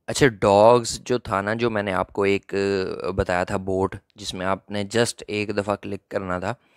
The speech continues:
अ, Telegram आपका जितना पुराना होगा,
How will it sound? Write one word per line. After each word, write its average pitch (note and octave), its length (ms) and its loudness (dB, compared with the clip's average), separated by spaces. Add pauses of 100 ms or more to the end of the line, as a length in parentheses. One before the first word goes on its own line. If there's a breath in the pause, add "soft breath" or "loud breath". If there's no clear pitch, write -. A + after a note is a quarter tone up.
(380 loud breath)
अ, G2+ 60 -6
Telegram G2+ 540 0
आपका G2 260 -2
जितना A2 420 0
पुराना G2 420 -2
होगा, F2+ 440 -8